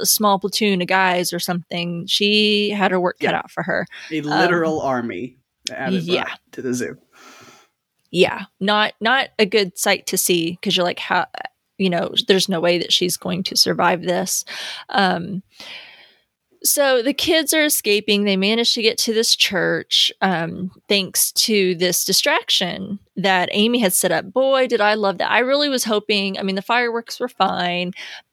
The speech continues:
Speaker 1: but I was
Speaker 2: <laughs>
Speaker 1: really hoping for, like, some bombs. I was like, "Tell me she
Speaker 2: Right.
Speaker 1: somewhere read a book about how to make a bomb or something," you know? Um, but the fireworks were fine. It was enough to
Speaker 2: Yeah.
Speaker 1: distract them.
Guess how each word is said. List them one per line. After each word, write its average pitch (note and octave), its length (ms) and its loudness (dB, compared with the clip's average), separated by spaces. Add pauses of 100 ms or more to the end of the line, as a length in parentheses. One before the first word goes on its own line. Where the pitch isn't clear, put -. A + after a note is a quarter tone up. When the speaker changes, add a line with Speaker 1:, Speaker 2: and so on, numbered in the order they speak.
Speaker 1:
but F#3+ 400 2
I G#3 160 2
was G3+ 260 0
Speaker 2:
<laughs> - 0 -
Speaker 1:
really A#3+ 300 2
hoping A3 400 0
for, F#3 160 -4
like, F3+ 180 -2
some F3+ 220 -6
bombs. F3 520 -8
I G3 60 4
was F3+ 80 2
like, F3+ 160 4
"Tell B3+ 240 2
me B3+ 260 2
she A#3 240 0
Speaker 2:
Right. A3 140 2
Speaker 1:
somewhere G3+ 680 2
read F#3+ 280 2
a G#3 80 2
book F#3 340 0
about F3+ 280 0
how F#3 160 0
to F3 60 -2
make F#3+ 200 -4
a - 40 -4
bomb F3 320 -4
or F#3+ 100 -6
something," F3 500 -6
you F3 100 -6
know? F3 320 -2 (400)
Um, F3 520 0 (1080)
but G#3 260 2
the F#3+ 100 2
fireworks F3+ 520 0
were - 80 -8
fine. - 320 -4
It - 80 -2
was F#3 160 2
enough F#3+ 300 4
to B3 100 2
Speaker 2:
Yeah. - 40 -4
Speaker 1:
distract F3+ 500 0
them. F3+ 380 0